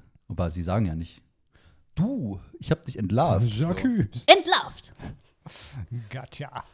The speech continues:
Speaker 1: Ja, hier Medizin auch, ne? Ich hab hier, äh, ja, auch mit meiner Praxis und alles, ne? Die Patienten.
Speaker 3: <laughs>
Speaker 1: Hier, ich verschreibe Sachen. Und, äh,
Speaker 3: Und die
Speaker 1: ich
Speaker 3: Person
Speaker 1: behandle.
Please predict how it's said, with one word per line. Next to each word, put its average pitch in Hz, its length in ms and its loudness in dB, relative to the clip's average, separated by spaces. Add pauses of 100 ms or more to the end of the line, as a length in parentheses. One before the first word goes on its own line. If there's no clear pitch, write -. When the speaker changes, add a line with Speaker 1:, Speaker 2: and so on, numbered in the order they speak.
(100)
Speaker 1:
Ja, 151 140 -8
hier 135 180 -6
Medizin 120 600 2
auch, 90 320 0
ne? 139 340 4
Ich - 200 -4
hab 127 180 0
hier, 123 640 2
äh, - 800 -18
ja, 131 100 6
auch 107 220 0
mit 120 160 0
meiner 98 180 4
Praxis - 560 0
und 123 160 -4
alles, 107 400 -2
ne? 113 220 -2 (140)
Die 127 60 -6
Patienten. 107 760 -2 (400)
Speaker 3:
<laughs> 247 400 0 (280)
Speaker 1:
Hier, 110 320 0 (280)
ich - 40 -14
verschreibe 110 600 -2
Sachen. 127 420 0 (2000)
Und, 104 420 -2
äh, 92 300 -2
Speaker 3:
Und 214 100 -2
die 220 40 -2
Speaker 1:
ich - 0 -
Speaker 3:
Person 135 400 8
Speaker 1:
behandle. 123 240 6